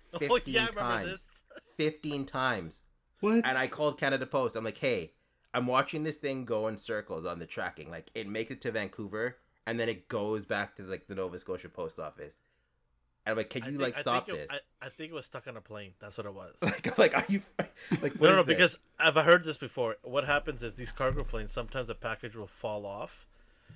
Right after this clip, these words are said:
Speaker 1: and it would get stuck somewhere in the plane. So that's why you're seeing the tracker go back and forth, right?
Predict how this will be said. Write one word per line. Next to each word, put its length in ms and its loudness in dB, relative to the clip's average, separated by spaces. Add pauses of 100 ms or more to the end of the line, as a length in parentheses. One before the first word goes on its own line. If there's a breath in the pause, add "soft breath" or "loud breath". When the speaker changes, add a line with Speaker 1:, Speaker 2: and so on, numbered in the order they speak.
(260 soft breath)
Speaker 1:
and 360 -4 (300)
it 80 -8
would 180 -12
get 160 -10
stuck 340 -6
somewhere 400 -8
in 120 -12
the 60 -14
plane. 360 -8
So 140 -8
that's 380 -4
why 100 -2
you're 180 -6
seeing 340 -12
the 80 -6
tracker 420 -6
go 160 -10
back 340 -10
and 120 -16
forth, 420 -12 (1000 soft breath)
right? 320 -8